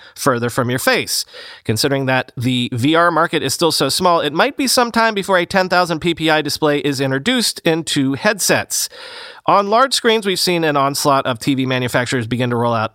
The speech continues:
eight K T V sets, even though most people haven't even upgraded to four K yet. Experts say that your eyes won't be able to tell the difference unless maybe you get a massive seventy inch or one hundred inch set,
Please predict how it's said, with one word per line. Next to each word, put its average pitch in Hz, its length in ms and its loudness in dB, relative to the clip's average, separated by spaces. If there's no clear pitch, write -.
eight 202 240 -2
K 190 260 2
T 190 160 -4
V 185 100 -4
sets, 180 360 0
even 240 300 0
though 196 240 4
most - 200 -2
people 180 220 -2
haven't 143 260 0
even 143 200 -2
upgraded 139 380 0
to 135 40 -2
four 247 240 2
K 175 180 0
yet. 113 240 -4
Experts 196 340 -2
say 190 200 2
that 175 100 0
your 147 160 0
eyes 165 300 2
won't 180 220 2
be 175 100 2
able 165 100 0
to 143 80 -6
tell 175 220 2
the 151 80 0
difference 143 500 0
unless 123 340 0
maybe 127 220 -2
you 123 80 0
get 123 160 -2
a 120 140 0
massive 123 500 -2
seventy 139 500 2
inch 131 240 -2
or 110 140 -2
one 110 220 -2
hundred 147 260 0
inch 135 160 -2
set, - 420 0